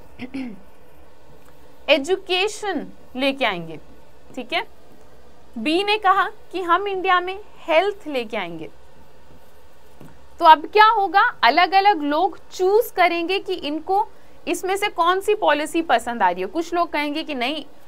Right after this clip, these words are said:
हमारे country में अभी पढ़ाई important है, कुछ लोग कहेंगे कि पढ़ाई तो होती रहेगी, हमारे country में अभी health important है। तो political parties का एक और काम क्या होता है,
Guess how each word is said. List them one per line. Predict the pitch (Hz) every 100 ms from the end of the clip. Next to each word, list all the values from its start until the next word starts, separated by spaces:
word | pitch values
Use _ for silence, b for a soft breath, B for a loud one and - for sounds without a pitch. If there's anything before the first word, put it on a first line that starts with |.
| b -
हमारे | 262 269 285
country | 302 269 285
में | 285 262
अभी | 262
पढ़ाई | 226 208 220 285
important | 311 302 320 285 269
है, | 269
कुछ | 269 -
लोग | 277 277
कहेंगे | 262 262 277
कि | 285
पढ़ाई | 226 202 196 208
तो | 254
होती | 269 320 339
रहेगी, | 330 302 294
हमारे | 262 233 254
country | 247 226 240
में | 247
अभी | 226 247
health | 190 208 220
important | 208 160 165 156 156
है। | - - b b b b -
तो | 233
political | 240 - 240 262 320 330 330
parties | 311 269 311 320
का | 320 330
एक | 233 233 269
और | 277 349
काम | 349 330 339
क्या | 339 339
होता | 339 320
है, | 330